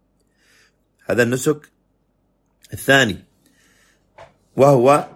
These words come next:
القران. القران وهو أن يحرم بالعمرة والحج معا من الميقات، فيقول: "لبيك عمرة وحجا،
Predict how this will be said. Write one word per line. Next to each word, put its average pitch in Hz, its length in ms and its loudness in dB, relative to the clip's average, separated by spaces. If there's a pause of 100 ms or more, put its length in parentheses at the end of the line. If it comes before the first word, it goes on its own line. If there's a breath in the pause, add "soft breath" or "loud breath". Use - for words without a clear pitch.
(100)
القران. 135 760 2 (1400)
القران 123 720 0 (1200)
وهو 127 300 0
أن 139 220 -2
يحرم 143 380 -2
بالعمرة 123 520 -2
والحج 135 520 -2
معا 165 460 -2 (120)
من 151 160 -4
الميقات، 110 560 -4 (1160)
فيقول: 175 680 2 (1080)
"لبيك 156 580 -2 (360)
عمرة 160 720 -2 (500)
وحجا، 123 520 -2